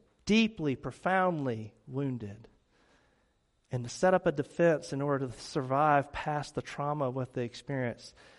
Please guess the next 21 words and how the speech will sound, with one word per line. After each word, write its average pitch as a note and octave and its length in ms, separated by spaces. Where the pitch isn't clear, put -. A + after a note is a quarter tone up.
they C3+ 80
built D3+ 340
up C#3 280
these B2+ 180
things, B2+ 500
and A#2 140
the A2+ 80
lies C#3+ 520
that C3 100
people C#3 240
began B2+ 280
to B2 60
project B2 560
toward A#2+ 320
them A2 300
have A2+ 180
left C#3+ 220
them C3 160
with B2 100
this A#2+ 140
stronghold, A2+ 760